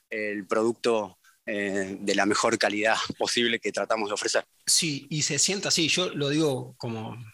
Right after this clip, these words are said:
Speaker 2: digo, usuario del café o cliente, eh, es un ambiente que,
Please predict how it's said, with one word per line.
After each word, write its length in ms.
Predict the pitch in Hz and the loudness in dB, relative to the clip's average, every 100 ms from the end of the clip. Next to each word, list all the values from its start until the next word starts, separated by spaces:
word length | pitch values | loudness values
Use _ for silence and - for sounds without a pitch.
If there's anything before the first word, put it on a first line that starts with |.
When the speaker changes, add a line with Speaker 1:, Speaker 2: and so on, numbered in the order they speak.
| - | -14
Speaker 2:
digo, 440 | 143 123 120 113 131 | -8 -6 -6 -8 -6
usuario 500 | 135 - 156 131 120 | -2 0 2 2 2
del 100 | 120 | 2
café 340 | 120 113 123 | 2 0 0
o 100 | 117 | -2
cliente, 600 | 117 139 127 127 127 - - | 0 2 2 2 -2 -6 -6
eh, 420 | 147 131 123 123 127 | -2 0 0 -2 0
es 160 | 180 | 2
un 100 | 202 | 2
ambiente 500 | 160 160 160 170 165 | 2 2 2 4 2
que, 380 | 131 139 139 151 | 0 0 0 -2